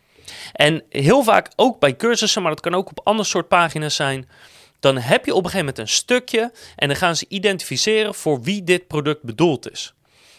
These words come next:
En dan komen heel vaak Barnum statements in voor. Dus dan staat er iets in de zin van: "Dit product is vooral bedoeld voor", of "Dit product is vooral geschikt voor". En dan komen er een paar Barnum statements. Dus hele algemene, vage beschrijvingen.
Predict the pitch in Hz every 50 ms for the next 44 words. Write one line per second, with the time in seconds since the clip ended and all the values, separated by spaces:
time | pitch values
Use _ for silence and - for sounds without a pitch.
0 | _ _ _ - 151 151 156 - - _ 147 131 - 214 247 226 - - - 220
1 | 196 160 127 131 170 233 254 233 - 190 180 147 120 110 139 165 185 180 165 139
2 | - - - 135 123 113 120 113 110 - 120 117 - - 117 101 - 127 _ _
3 | _ _ - - _ - 135 123 - 139 123 - - - 226 262 247 - 226 -
4 | - 247 247 226 - - - 190 190 180 147 - 165 180 185 175 - 147 139 139
5 | 139 139 131 _ _ _ _ 131 131 233 247 - - 180 175 170 170 151 - -
6 | - 151 139 123 - - 151 190 214 185 135 123 113 - 151 135 117 - - -
7 | 190 220 254 269 262 - - - - - 151 131 - - 131 131 123 - - 120
8 | - - - - - - 135 147 131 110 - 120 - - - 247 240 - - -
9 | 175 185 208 226 262 269 _ - - - - - 127 127 123 147 202 233 226 -
10 | 226 208 190 190 180 170 160 - 175 156 151 135 113 - 135 143 147 143 131 117
11 | 113 - - - 127 117 110 - 113 95 - - - - 127 123 - 127 151 226
12 | 247 226 208 - - 208 208 185 165 190 175 170 170 160 156 143 - 151 147 143
13 | 135 131 - 131 117 - - 147 143 139 127 110 - 107 101 -